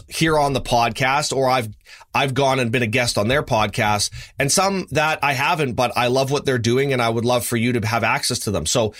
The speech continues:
you're able to check those out. We've created m-, like, mini websites, um, with all of their episodes, all of their information on there,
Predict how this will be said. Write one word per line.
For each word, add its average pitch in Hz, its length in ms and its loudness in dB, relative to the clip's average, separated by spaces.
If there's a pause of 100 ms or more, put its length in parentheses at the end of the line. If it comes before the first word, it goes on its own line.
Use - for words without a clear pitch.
(200)
you're 147 100 2
able 165 200 0
to 170 120 0
check 170 320 0
those 147 260 0
out. 160 320 0
We've 135 220 -2
created 143 400 0
m-, 131 300 -2
like, 123 240 0
mini 147 280 0
websites, 143 720 0 (340)
um, 113 280 2
with 123 160 0
all 139 200 2
of 147 80 0
their 147 160 0
episodes, 139 680 0
all 127 260 2
of 151 100 0
their 156 180 2
information 139 500 0
on 131 240 0
there, 117 280 2